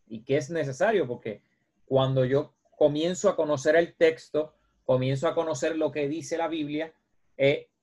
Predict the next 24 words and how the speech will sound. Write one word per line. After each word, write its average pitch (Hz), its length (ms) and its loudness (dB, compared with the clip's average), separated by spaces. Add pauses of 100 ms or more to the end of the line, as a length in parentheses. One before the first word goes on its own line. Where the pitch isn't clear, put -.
(140)
¿verdad? 127 320 2
Comienzo 170 840 0 (420)
a 143 120 -2
tener 127 240 0
fe. 180 160 2
Yo 160 120 2
creo 175 160 2
que 196 120 2
es - 280 -4
el 165 160 0
inicio, 160 480 -2
¿no? 156 260 -4 (440)
El 131 140 2
inicio 202 460 2
de, 165 260 2 (240)
de, 139 420 2
de 143 260 0
uno 196 440 2
comenzar 170 580 2
a, 202 220 2
a 156 160 0
tener 160 280 -2
una 190 180 0
vida 196 480 0